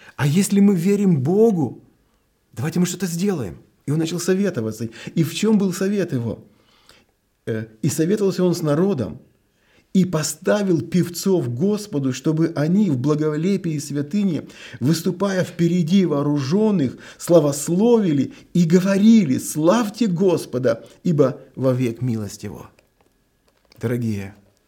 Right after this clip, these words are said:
это когда теряется всякая надежда.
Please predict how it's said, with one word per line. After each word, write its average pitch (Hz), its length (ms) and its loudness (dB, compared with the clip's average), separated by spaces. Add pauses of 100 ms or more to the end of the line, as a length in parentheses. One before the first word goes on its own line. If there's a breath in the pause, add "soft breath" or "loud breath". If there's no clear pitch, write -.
(360)
это 123 440 -6 (2750 soft breath)
когда 143 260 -2
теряется 156 720 -4
всякая 143 380 -6
надежда. 107 520 -8